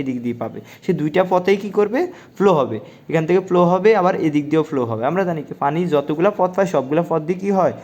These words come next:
ফ্লো হয়। তাহলে সে কী, এখান দিয়ে একটা পথ দিয়ে ফ্লো হবে, এখান দিয়ে একটা পথ দিয়ে ফ্লো হবে। সে ultimately তার টার্গেট কি? তার টার্গেট হচ্ছে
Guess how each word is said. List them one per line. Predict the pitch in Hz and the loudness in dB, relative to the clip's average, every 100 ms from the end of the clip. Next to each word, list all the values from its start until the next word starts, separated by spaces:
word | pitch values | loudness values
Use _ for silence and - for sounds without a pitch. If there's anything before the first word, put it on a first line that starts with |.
| - - | -20 -2
ফ্লো | 202 170 | 2 4
হয়। | 120 113 | 2 0
তাহলে | 139 165 | 0 0
সে | 185 185 | -2 -2
কী, | 196 202 160 | -2 0 0
এখান | 175 175 | 0 0
দিয়ে | 185 190 | -2 -4
একটা | 196 196 - - - | -4 -4 -6 -20 -6
পথ | 180 165 | -4 -2
দিয়ে | 180 180 | -2 -2
ফ্লো | 185 190 | -2 0
হবে, | 202 170 | 0 -2
এখান | 139 | -4
দিয়ে | 131 | -6
একটা | 139 131 | -8 -8
পথ | 127 123 | -6 -6
দিয়ে | 135 | -6
ফ্লো | 139 151 | -2 0
হবে। | 170 247 - - - - - - - | 0 -2 -6 -20 -20 -20 -20 -20 -6
সে | 160 180 240 - - - 143 | 0 2 2 -2 -12 -2 0
ultimately | 151 165 170 175 254 - 226 | 2 0 0 0 0 -2 -4
তার | 147 - | -4 0
টার্গেট | 143 143 208 214 240 | 0 2 0 -2 0
কি? | 320 381 - | 2 0 0
তার | 135 120 | -4 -2
টার্গেট | 135 135 151 | -2 -2 -4
হচ্ছে | 160 | -2